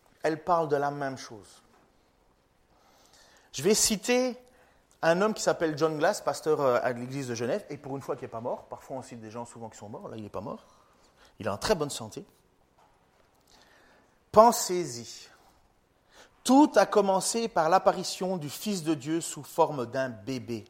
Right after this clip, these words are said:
né dans une étable, entouré de bœufs, d'ânes, de moutons, né dans une crèche, dans une mangeoire à bœuf. Il est né en Galilée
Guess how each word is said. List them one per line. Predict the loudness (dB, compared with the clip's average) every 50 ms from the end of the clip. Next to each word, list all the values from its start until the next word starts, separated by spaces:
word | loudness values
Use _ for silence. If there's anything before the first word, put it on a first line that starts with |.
| _ _ _ _ _ _ _ _ _ _ _ _ _ _ _ _ _ _ _ _ -20 -14 -8
né | 0 4 4 4 6
dans | 6 4 4 4
une | 2 0 0 -2
étable, | -2 2 2 2 2 2 2 -2 -8 -16 -18 -20 -20 _ _ _ 8
entouré | 10 10 10 10 8 4 0 -2 0 2 2 4 2 4
de | 2 2 0
bœufs, | 4 4 4 4 4 0 -4 -10 -14 -14 -16 -20 -20 -18
d'ânes, | -6 0 2 4 6 6 4 4 0 -4 -8 -6
de | -4 -2
moutons, | -2 -2 -4 -4 -4 -4 -4 -4 -8 -12 -18 -20 -20 -20 -20 -20 _ -4
né | 2 4 4 6 6
dans | 6 6 4
une | 4 0 -2
crèche, | -2 0 0 0 0 0 2
dans | 2 2 2
une | 2 0 0 2
mangeoire | 4 6 6 6 4 4 6 6 6 8 6
à | 4
bœuf. | 2 2 0 -2 -4 -4
Il | 0 0
est | 2
né | 4 6 6 6
en | 6 6 4
Galilée | 4 2 2 2 2 0 -2 -2 -4 -4